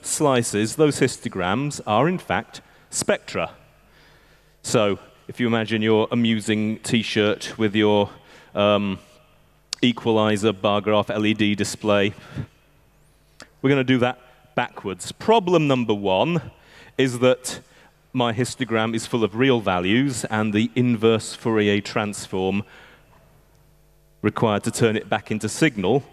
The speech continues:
has, requires complex values. Well, there's, I've got no imaginary part. Am I bothered?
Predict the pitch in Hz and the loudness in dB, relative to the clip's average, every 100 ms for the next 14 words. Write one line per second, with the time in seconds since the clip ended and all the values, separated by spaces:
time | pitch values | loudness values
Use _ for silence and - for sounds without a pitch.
0 | - _ _ _ _ _ _ _ _ _ | -20 _ _ _ _ _ _ _ _ _
1 | 131 127 127 - - 120 127 147 143 - | -4 -2 -2 -4 -8 -10 -4 0 0 0
2 | 214 190 107 - - 92 92 87 - 127 | -2 0 -2 -2 -2 -2 0 -2 -4 -6
3 | - - 131 131 - 135 170 160 147 143 | -8 -4 -2 0 -2 -2 0 0 2 2
4 | 139 139 131 131 127 - 123 101 - 156 | 2 0 -2 -2 -6 -2 0 0 -2 -2
5 | 170 175 175 185 220 165 | 0 0 0 2 2 2